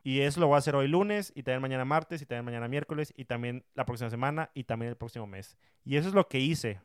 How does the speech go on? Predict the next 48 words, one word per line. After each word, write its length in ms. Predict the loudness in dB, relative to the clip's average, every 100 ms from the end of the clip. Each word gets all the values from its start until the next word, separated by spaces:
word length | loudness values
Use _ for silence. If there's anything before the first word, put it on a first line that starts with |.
| _ _ 0
por 160 | 2
muchísimo 580 | 2 -4 -4 -2 -2 -2
tiempo, 440 | -2 -4 -4 -16 _ _ -4
encerrado 640 | 0 2 4 6 6 4
yo 240 | 2 0 2
solo. 400 | 2 2 0 -8 _ _
Parece 280 | 2 2 2
casi 380 | 0 2 2 2
imposible 720 | -4 -2 -2 0 0 0 -4 -10 _
porque 320 | -4 -4 -4
no 120 | -6 -4
tienes 340 | -2 -4 -4
jefe. 560 | -4 -4 -2 -4 -6 -6 _ _
¿Por 160 | -8 -4
qué 140 | -2
me 60 | 0
voy 80 |
a 80 | 0
pegar 200 | 2 4
a 20 |
un 100 | 4
horario 260 | 4 2 0
si 80 | -4
no 100 | -4
tengo 180 | -4 -4
jefe? 440 | -4 -4 -8 -10 _ _
¿Por 160 | -4
qué 100 | -2
me 60 | 2
voy 120 | 6
a 40 |
autoobligar 640 | 6 4 2 0 0 2 2
a 40 |
hacer 200 | 2 2
algo 400 | 4 2 2 -2 2
de 100 | 6
lo 120 | 6
cual 200 | 6 4
me 80 | 4
acabo 260 | 6 6
de 80 | 6
liberar? 380 | 4 8 8 8
Acabo 260 | 4 2 4
de 80 |
renunciar 540 | 4 2 -2 0 2 4
de 80 | 2
mi 80 |
trabajo. 480 | 2 4 4 2 -12